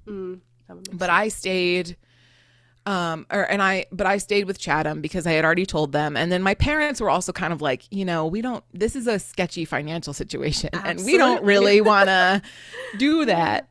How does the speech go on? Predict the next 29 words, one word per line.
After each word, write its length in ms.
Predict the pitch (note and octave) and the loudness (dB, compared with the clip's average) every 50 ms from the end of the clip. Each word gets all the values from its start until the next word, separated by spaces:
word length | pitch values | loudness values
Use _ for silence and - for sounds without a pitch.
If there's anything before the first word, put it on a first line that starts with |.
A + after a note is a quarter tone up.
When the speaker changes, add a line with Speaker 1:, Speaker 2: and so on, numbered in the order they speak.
| _ | _
Speaker 1:
That 120 | - A3 A3+ | -12 -4 2
was 40 | G#3+ | 4
my 80 | G#3 F#3+ - | 4 6 6
thought 240 | C3+ C#3 B2 A#2 D#3+ | 4 2 0 -2 -4
Speaker 2:
Um, 60 | D#3 D3 | -6 -8
Speaker 1:
as 160 | D#3+ - - | -10 -12 -14
well. 340 | D#3 D#3+ D#3+ D#3 D#3 E3 _ - - - - - - | -16 -14 -14 -14 -14 -16 _ -20 -20 -20 -18 -6 0
Speaker 2:
and 480 | - G#3+ G3+ G3 G3 F#3+ F#3+ F#3+ F#3+ - _ _ - | 2 4 4 4 4 2 0 -2 -4 -8 _ _ -6
yeah, 320 | G3+ E3+ F#3+ D#3+ C3+ - | 0 4 6 6 6 4
so 320 | - - - G#3 F#3+ F#3 - | 2 -2 2 4 6 6 6
I, 260 | - - G#3 G3+ G3 G3+ G3 - | 6 6 8 8 8 6 4 0
you 140 | - G3+ F#3+ | -2 -2 -2
know, 240 | D#3+ D3+ C#3+ D3 D#3+ - _ _ - | -2 -2 -2 -6 -8 -14 _ _ -4
it, 220 | A3 A3 F#3 - _ - - - | -2 -2 -2 -4 _ -18 -10 -6
and 120 | G#3+ G#3+ A#3 | -4 -2 -2
then 100 | A#3+ A3+ | 0 0
I 80 | A3+ A3 | -2 0
got 180 | G3+ G3 F#3 - | 0 0 0 0
to 80 | G#3 | -4
experience 420 | F#3 E3+ - - F3 F3 F3 F#3 - | -8 -8 -8 -8 -6 -6 -6 -8 -8
Pittsburgh, 520 | - - E3+ - - - E3+ D#3+ D#3 D#3+ D#3+ | -8 -10 -10 -8 -6 -4 -2 0 0 0 -2
and 120 | E3 F3+ | 0 -2
that's 160 | G3 F#3+ - | -2 -2 -2
a 60 | F#3+ | -4
whole 160 | D#3+ F3+ F3 F3 | -2 -2 0 0
nother 220 | E3+ D3+ D3 D3+ | 0 0 -2 -2
podcast 520 | - - D3+ D#3 C#3 - D#3+ D3 D3+ - - | -4 -4 -6 -6 -6 -6 -6 -6 -6 -6 -6
as 100 | D3 C#3 | -6 0
well. 420 | D3 F#3+ G3+ G3 F#3 F3+ F3 F3+ | 4 6 8 8 8 6 4 0